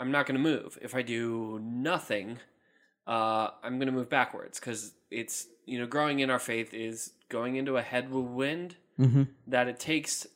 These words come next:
Speaker 1: s-, effort to plow forward.
Speaker 2: Yeah.
Speaker 1: But the cool part is, is that all the strength to do that comes out of, uh, Jesus Christ.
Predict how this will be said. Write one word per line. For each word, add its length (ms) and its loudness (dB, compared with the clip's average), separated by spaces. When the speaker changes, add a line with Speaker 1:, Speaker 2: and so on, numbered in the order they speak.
Speaker 1:
s-, 240 -8
effort 440 -2
to 80 -12
plow 320 -2
forward. 480 -4
Speaker 2:
Yeah. 140 2
Speaker 1:
But 180 4
the 60 -8
cool 220 2
part 240 2
is, 320 -2
is 120 -8
that 160 0
all 140 2
the 80 0
strength 320 -2
to 100 -6
do 180 -2
that 320 0
comes 280 -4
out 120 2
of, 280 -10
uh, 220 -4
Jesus 360 -12
Christ. 500 -10